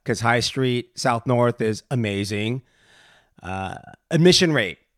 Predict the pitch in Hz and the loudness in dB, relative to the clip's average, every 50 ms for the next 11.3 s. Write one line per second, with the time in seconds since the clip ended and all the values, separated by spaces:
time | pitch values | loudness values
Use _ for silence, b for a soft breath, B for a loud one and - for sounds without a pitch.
0 | _ _ _ _ _ _ _ - - 117 120 127 135 127 123 127 131 131 127 120 | _ _ _ _ _ _ _ -8 -4 0 2 2 2 2 0 -2 -2 -2 0 -2
1 | 120 113 101 98 101 101 104 107 - - 104 92 - - - - 104 101 101 101 | -2 -2 -4 -4 -4 -4 -4 -4 -6 -8 -10 -12 -12 -14 -14 -10 -8 -8 -6 -6
2 | 98 98 - - 113 - - 139 139 143 135 147 143 143 143 143 143 143 139 123 | -8 -6 -6 -8 -6 -2 0 0 0 2 2 2 4 4 4 4 4 2 2 0
3 | b b b b b b b b b b b _ _ _ - 104 101 98 95 92 | b b b b b b b b b b b _ _ _ -10 -8 -8 -6 -6 -8
4 | - - - 117 110 110 110 98 - 107 95 - - 135 139 139 139 139 135 135 | -8 -4 -4 -4 -2 -2 -4 -4 -6 -6 -8 -6 -4 -2 0 2 2 2 2 2
5 | 135 131 127 - 131 123 113 110 113 - 117 104 - - 113 110 107 104 101 - | 0 0 -2 -4 -4 -4 -4 -4 -4 -6 -10 -10 -8 -8 -8 -6 -6 -8 -10 -10
6 | - 131 135 147 151 147 143 143 143 143 139 139 131 - - 120 104 101 98 95 | -10 -6 -4 -2 0 0 0 0 0 0 -2 -2 -4 -6 -6 -6 -6 -8 -8 -10
7 | 92 - _ _ _ _ _ _ - 117 - _ - 135 139 143 143 143 139 131 | -12 -14 _ _ _ _ _ _ -16 -16 -16 _ -4 -2 0 0 0 0 0 0
8 | 170 143 143 139 135 - - 147 139 139 143 147 - - 131 143 135 123 127 123 | 0 0 0 0 -2 -4 -4 -2 -2 -2 -2 -4 -4 -2 0 0 2 4 4 4
9 | 117 - - 123 110 98 - - 120 113 107 107 104 98 101 110 110 101 98 101 | 2 2 0 -2 -2 -2 0 0 0 2 2 0 -2 -2 -2 -4 -4 -4 -6 -8
10 | - - 127 110 104 95 - - 135 123 - - 147 139 131 131 - - 127 - | -10 -8 -8 -8 -8 -8 -8 -8 -8 -8 -8 -6 -4 -4 -4 -4 -6 -8 -10 -6
11 | - 135 127 127 127 - | -4 -4 -4 -4 -4 -6